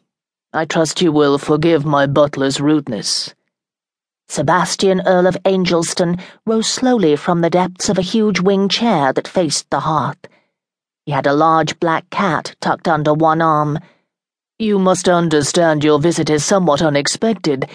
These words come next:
especially considering the circumstances and the hour." "Yes, my lord, I am aware of that." Prudence caught her breath at the sight of him. She had danced with Sebastian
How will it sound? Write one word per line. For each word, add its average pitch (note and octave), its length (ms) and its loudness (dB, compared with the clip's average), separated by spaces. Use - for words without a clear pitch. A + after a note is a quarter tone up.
especially F3+ 680 0
considering D3+ 640 0
the C#3+ 240 -2
circumstances D3 1040 0
and D3 160 -4
the C3+ 160 0
hour." B2+ 540 -2
"Yes, C4 400 -2
my D#3+ 160 0
lord, E3 280 0
I A#3+ 100 0
am B3 180 2
aware B3 340 2
of D3 140 -4
that." D3+ 340 -4
Prudence D#3 420 -4
caught D#3+ 300 -2
her D#3+ 100 2
breath D3 480 -2
at D3+ 140 -6
the E3 120 -4
sight D3+ 240 0
of D3 100 -4
him. D3+ 320 -2
She - 160 -6
had D3 200 0
danced F3+ 500 0
with C#3+ 160 -2
Sebastian D#3 720 -2